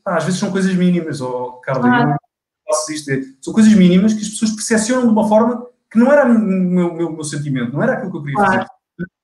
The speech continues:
Speaker 1: Efetivamente, isto no mundo empresarial, ah, não, não desfazendo, porque o mundo empresarial também é o dos consultores, mas, ah,
Speaker 2: Claro.
Speaker 1: enquanto um, um, uma empresa és obrigada, entre aspas, a fazer estas,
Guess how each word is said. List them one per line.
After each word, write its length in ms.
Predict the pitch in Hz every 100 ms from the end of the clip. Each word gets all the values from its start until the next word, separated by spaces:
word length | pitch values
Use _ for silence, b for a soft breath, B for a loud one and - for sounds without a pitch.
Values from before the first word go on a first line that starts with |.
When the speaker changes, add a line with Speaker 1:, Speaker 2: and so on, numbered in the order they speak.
| 208
Speaker 1:
Efetivamente, 360 | 220 214 185 180
isto 120 | 175
no 60 |
mundo 120 | 170 151
empresarial, 680 | 143 147 147 143 113 107 - _
ah, 180 | - - 117
não, 220 | 131 147 139
não 80 | 185
desfazendo, 320 | 180 143 180
porque 140 | -
o 40 | 120
mundo 120 | 120
empresarial 440 | 123 127 123 151 -
também 240 | 165 160 180 - -
é 60 |
o 60 | 160
dos 120 | 160
consultores, 440 | 175 160 175 190 139
mas, 200 | 131 - b b -
ah, 140 | 147
Speaker 2:
Claro. 300 | 143 185 233
Speaker 1:
enquanto 200 | 277 - - _ _ _
um, 200 | 175 180 170 160
um, 20 | 165 156
uma 100 | 175
empresa 320 | 175 175 135
és 100 | 135
obrigada, 520 | 156 147 139 135 127 120
entre 140 | 123
aspas, 280 | 117 - -
a 40 |
fazer 260 | - 113 117
estas, 340 | 113 - 104